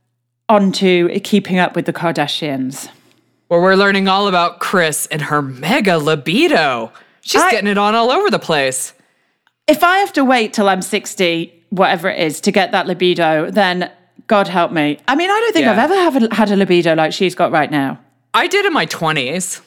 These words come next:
Speaker 2: I did, like, early twenties.
Speaker 1: Maybe. I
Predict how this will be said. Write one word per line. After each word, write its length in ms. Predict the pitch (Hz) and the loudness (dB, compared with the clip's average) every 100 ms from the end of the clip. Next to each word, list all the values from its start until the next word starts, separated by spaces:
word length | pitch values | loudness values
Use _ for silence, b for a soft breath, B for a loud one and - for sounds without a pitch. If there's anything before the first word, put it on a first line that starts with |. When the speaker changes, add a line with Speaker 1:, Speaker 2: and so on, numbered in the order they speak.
| _ _ | _ _
Speaker 2:
I 120 | 185 214 | -2 0
did, 220 | 254 202 | 0 0
like, 300 | 156 147 - _ _ - | 0 0 -4 _ _ 0
early 360 | 160 151 139 | 2 2 -2
twenties. 600 | 131 139 123 127 127 - _ _ _ _ _ _ _ | -4 -4 -4 -4 -6 -10 _ _ _ _ _ _ _
Speaker 1:
Maybe. 280 | 254 269 208 | 0 2 2
I 120 | 147 | 0